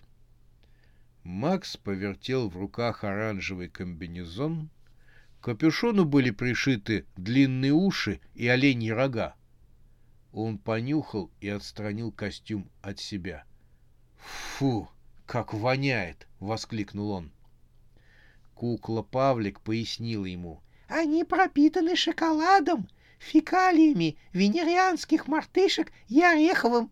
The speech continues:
маслом». «Зачем?» спросил Макс и тут же понял.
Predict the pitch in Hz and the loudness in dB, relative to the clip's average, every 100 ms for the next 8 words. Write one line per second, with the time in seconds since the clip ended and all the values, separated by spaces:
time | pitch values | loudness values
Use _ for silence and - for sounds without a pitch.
0 | - 302 330 359 370 - 359 277 196 - | -4 -2 0 0 0 0 0 -2 -6 -16
1 | - - - - - - - - - - | -20 -20 -20 -20 -20 -20 -20 -20 -20 -20
2 | - - 87 85 127 - 170 110 - - | -20 -16 -12 -2 0 2 2 2 0 -18
3 | - 113 107 - 107 107 160 160 - 107 | -12 -6 -6 -4 -6 0 0 -2 -8 -10
4 | 120 95 98 98 104 92 87 | -8 -6 -8 -6 -6 -6 -10